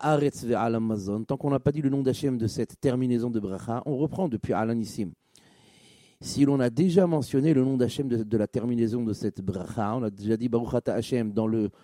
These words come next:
sur le point de dire, euh, Ala Haaretz Ve'al Hamazon, on a déjà dit le nom d'Hachem, on ne reprend pas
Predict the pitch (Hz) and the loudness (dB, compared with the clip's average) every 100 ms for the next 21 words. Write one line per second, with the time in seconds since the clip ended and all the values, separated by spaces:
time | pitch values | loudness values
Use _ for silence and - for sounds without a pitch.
0 | _ - - 123 120 - 127 113 104 120 | _ -20 -2 2 2 2 0 0 0 0
1 | 107 104 95 95 - 104 104 117 110 - | 0 -2 -2 -4 -2 -4 -2 -2 -4 -2
2 | 92 101 98 101 123 120 107 110 117 113 | -2 -2 0 0 0 0 0 0 2 2
3 | 113 120 117 90 101 87 104 147 - - | 2 2 0 -2 -2 -4 -4 -8 -12 -20
4 | - - - 117 127 131 165 - 139 127 | -20 -12 -4 4 6 8 6 4 -2 0
5 | 127 123 | 0 0